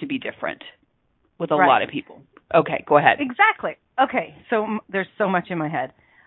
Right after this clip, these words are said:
Speaker 2: Um, what I'd like to ask everyone is when you are stating what you know, what's true for you, when you're stating your experiences, you're stating what you know can be created, what has been created in the past, and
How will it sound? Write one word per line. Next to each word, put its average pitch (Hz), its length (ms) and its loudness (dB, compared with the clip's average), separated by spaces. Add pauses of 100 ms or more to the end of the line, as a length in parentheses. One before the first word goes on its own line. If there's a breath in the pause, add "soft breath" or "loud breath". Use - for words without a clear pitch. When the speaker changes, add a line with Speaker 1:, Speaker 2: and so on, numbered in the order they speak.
(160 soft breath)
Speaker 2:
Um, 208 420 2
what 254 200 4
I'd 339 180 2
like 240 180 -2
to 196 160 -6
ask 196 240 0
everyone 180 420 -4
is 190 180 -6 (160)
when 269 240 0 (180)
you 269 320 4
are 175 560 2 (220)
stating 202 400 0
what 170 160 -2
you 180 180 0
know, 156 420 -4 (480)
what's 202 220 0 (260)
true 240 200 -4 (120)
for 185 100 -4
you, 151 420 -8 (540)
when 220 180 8
you're 247 140 4 (180)
stating 285 480 2
your 202 180 4
experiences, 233 840 0
you're 190 160 -2 (120)
stating 254 360 0
what 190 160 0
you 277 560 0
know 202 480 6 (100)
can 202 320 0
be 220 160 -8
created, 202 480 -6
what 220 120 2
has 214 300 4
been 214 160 -2
created 190 320 -2
in 175 80 -2
the 170 60 -4
past, 294 340 4 (540 loud breath)
and 220 180 6